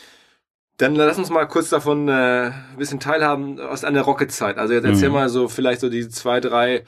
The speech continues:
Speaker 1: für dich prägendsten Momente oder
Speaker 2: Ja.
Speaker 1: die größten Learnings aus der Zeit.
Speaker 2: Mhm.
Speaker 1: Ähm, gar nicht so sehr jetzt sozusagen, dass, dass da die, die Macher, äh, recht, äh, wilde, äh,
Speaker 2: Mhm.
Speaker 1: ja,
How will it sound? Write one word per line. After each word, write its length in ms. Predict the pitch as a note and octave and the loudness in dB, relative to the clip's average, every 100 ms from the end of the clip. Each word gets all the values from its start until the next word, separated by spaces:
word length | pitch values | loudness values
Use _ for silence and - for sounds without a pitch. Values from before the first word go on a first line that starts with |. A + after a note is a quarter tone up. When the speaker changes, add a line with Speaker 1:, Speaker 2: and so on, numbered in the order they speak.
| - - | -20 -20
Speaker 1:
für 160 | - A#2+ | -10 -2
dich 240 | B2 B2 | 0 -2
prägendsten 720 | - - C3 C#3 C3+ - C3+ B2 | -4 0 2 2 0 -2 0 0
Momente 560 | A#2 A#2 B2 D#3 C#3+ | 0 2 0 2 0
oder 140 | C3 A#2+ | 2 2
Speaker 2:
Ja. 140 | G2+ F#2 | 2 0
Speaker 1:
die 80 | |
größten 420 | - C3 C#3+ - C3 | 0 2 2 0 0
Learnings 480 | A#2 C#3 D#3 D3 | 2 2 0 -4
aus 220 | - C#3 C#3+ | -2 -4 0
der 160 | B2+ | -2
Zeit. 480 | - B2 C3 E3 - - - | -2 0 0 0 -6 -20 -6
Speaker 2:
Mhm. 140 | G2 F2+ | -4 -4
Speaker 1:
Ähm, 200 | C3 B2 | -4 -2
gar 160 | D3 C#3 | 0 0
nicht 100 | D3+ | 0
so 80 | C3+ | 2
sehr 220 | B2+ B2+ | 2 4
jetzt 180 | B2 - | 2 -2
sozusagen, 680 | B2 C3 B2 B2 A#2 A#2 A#2 - | -6 0 2 2 0 -6 -10 -10
dass, 240 | A2+ A2+ - | -8 -8 -8
dass 240 | A#2+ A2 | -8 -6
da 200 | - A#2+ | -4 -2
die, 360 | A2+ A2+ A2 G#2+ | -2 -8 -8 -8
die 120 | A2+ | -4
Macher, 540 | A#2 C3+ C3 B2 A#2 A2+ | -2 0 2 4 2 0
äh, 340 | A2+ A2+ A#2+ | -6 -8 -8
recht, 380 | B2 C3 - - | -4 -6 -6 -8
äh, 160 | C3+ A#2 - - | -8 -8 -10 -10
wilde, 920 | B2 C3 C#3 B2+ A#2 A2 G2+ - - - - | 0 4 4 4 2 0 -4 -10 -12 -10 0
äh, 40 | |
Speaker 2:
Mhm. 260 | A2 F2+ G2 - - - - - - | 2 2 -2 -12 -20 -20 -20 -20 -12
Speaker 1:
ja, 180 | - A2+ | -6 -6